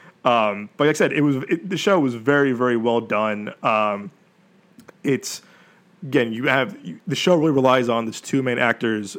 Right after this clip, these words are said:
Ali Wong and Steven Yeun. And like I said, they do bring their A game to this, and it's, their dynamic is very, very interesting because they're enemies, but they have a lot of common at, at the same, at the same time. They're, like, things in common. Also, they're, like, also kind of just, like,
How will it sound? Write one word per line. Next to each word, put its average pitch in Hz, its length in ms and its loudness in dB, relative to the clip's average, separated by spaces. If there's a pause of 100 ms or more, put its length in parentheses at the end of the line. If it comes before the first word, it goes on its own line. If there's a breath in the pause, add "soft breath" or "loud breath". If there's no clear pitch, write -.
(100)
Ali 120 200 2
Wong 113 260 0
and 110 100 -10
Steven 113 300 -4
Yeun. 107 320 -4
And 123 100 -6
like 117 100 -2
I - 40 -8
said, 113 200 -4
they 110 80 -6
do 120 260 0
bring 120 140 0
their 113 140 -4
A 113 160 0
game 110 160 -2
to 110 80 -6
this, 107 300 -4
and 113 180 -6
it's, 101 260 -12 (340 loud breath)
their 123 140 -2
dynamic 113 500 -2
is 104 120 -4
very, 120 500 2
very 110 560 -2
interesting 120 400 -8
because 104 460 -8 (920 loud breath)
they're 131 180 -2
enemies, 117 640 0 (420 soft breath)
but 160 80 2
they 139 60 2
have 147 80 2
a - 20 4
lot 143 100 2
of 131 60 -2
common 139 500 0
at, - 200 -4
at 131 500 -10
the 123 100 -10
same, - 120 -2
at - 40 -10
the - 60 -6
same 123 160 -6
time. 127 140 -2
They're, 117 60 0
like, 113 280 -6
things 139 140 -6
in 117 40 -10
common. 127 300 0
Also, 117 240 -2
they're, 117 140 -4
like, 110 200 -10
also 123 200 -4
kind 117 160 -6
of 110 40 -14
just, 107 160 -12
like, 107 260 -8